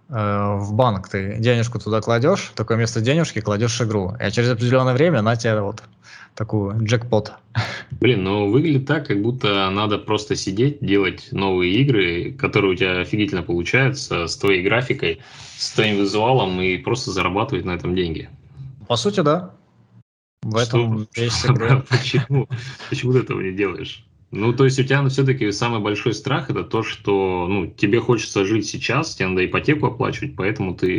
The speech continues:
Speaker 2: решил на работу устроиться, да?
Speaker 1: Ну да.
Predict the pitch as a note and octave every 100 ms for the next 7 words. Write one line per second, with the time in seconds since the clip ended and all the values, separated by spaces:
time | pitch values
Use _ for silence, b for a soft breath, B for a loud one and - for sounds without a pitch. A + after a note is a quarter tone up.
0 | C#2 F2 - G2 F#2 F2 E2+ D#2 - -
1 | - - E2+ A2 - B B B B A#2
2 | B2 A2+ G2+